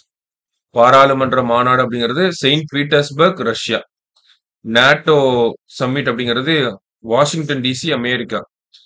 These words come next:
bimstec அப்படிங்கிறது நியூ டெல்லி, இந்தியா. சரியா? So, இது மூணையும் கொஞ்சம் பார்த்து வச்சுக்கோங்க. ஓகேவா?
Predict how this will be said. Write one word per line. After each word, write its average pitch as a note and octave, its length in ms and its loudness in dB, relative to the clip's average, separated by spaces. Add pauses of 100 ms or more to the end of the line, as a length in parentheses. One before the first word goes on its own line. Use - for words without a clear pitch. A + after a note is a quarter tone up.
(220)
bimstec D3 440 -2
அப்படிங்கிறது B2+ 380 -2
நியூ C3+ 180 -2
டெல்லி, C3 300 -4
இந்தியா. G2+ 320 -6 (420)
சரியா? B2+ 300 -4 (500)
So, - 140 -16
இது B2 100 -2
மூணையும் B2+ 280 -2
கொஞ்சம் G2+ 160 -6
பார்த்து G#2+ 260 -6
வச்சுக்கோங்க. F#2+ 320 -10 (320)
ஓகேவா? A2 300 -8